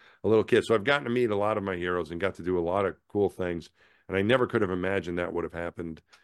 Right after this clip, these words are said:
We wouldn't be having this conversation if I wasn't, you know, if I, if I didn't keep at it when I was trying to become an astronaut. So you never know where things are gonna lead you.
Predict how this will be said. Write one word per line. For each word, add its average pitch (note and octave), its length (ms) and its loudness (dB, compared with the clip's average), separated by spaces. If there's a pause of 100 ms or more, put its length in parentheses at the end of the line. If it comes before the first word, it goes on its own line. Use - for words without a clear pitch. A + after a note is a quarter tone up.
(140)
We A#2+ 80 4
wouldn't C3+ 240 2
be A2 80 4
having G#2+ 220 2
this G2+ 140 -4
conversation F#2+ 640 -2
if D#2 120 -10
I E2+ 60 0
wasn't, F2 360 -4 (600)
you F#2+ 120 -8
know, E2+ 60 -4
if E2 120 -8
I, F#2 60 -2
if F2 340 -6
I F2+ 80 2
didn't F2+ 280 0 (240)
keep G2+ 220 -2
at G2+ 160 4
it F#2+ 40 0
when F#2 100 -2
I F#2 40 0
was F2 120 -4
trying F#2+ 180 -2
to F2+ 60 -4
become F#2 260 -4
an E2+ 80 -4
astronaut. F2 560 -4
So - 140 -4
you G#2 100 -2
never C#3+ 220 0
know A#2 160 2
where G2+ 100 2
things F#2 240 -6
are F2 60 -4
gonna E2+ 180 -4
lead E2+ 240 -2
you. D2+ 220 -8